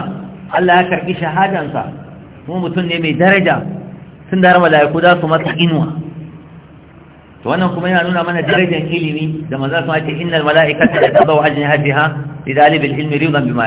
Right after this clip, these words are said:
yatlu. Mala'iku suna ajiye fukafukansu ga mai neman ilimi domin yarda da abin da yake nema.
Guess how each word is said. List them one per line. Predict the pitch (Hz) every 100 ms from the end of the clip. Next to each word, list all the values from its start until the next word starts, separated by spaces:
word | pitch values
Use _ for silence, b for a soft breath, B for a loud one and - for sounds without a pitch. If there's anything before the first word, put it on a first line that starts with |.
| 113
yatlu. | - - - -
Mala'iku | 120 131 135 156 165
suna | 156
ajiye | 151 151 143
fukafukansu | 143 135 - - 160 156 135
ga | 127
mai | 123
neman | 135 143 143
ilimi | 147 123 110 107 - - - - - - - - -
domin | - 120 147
yarda | 151 127 151 160
da | 139
abin | 120 135 131
da |
yake | 127 - 101
nema. | 95 92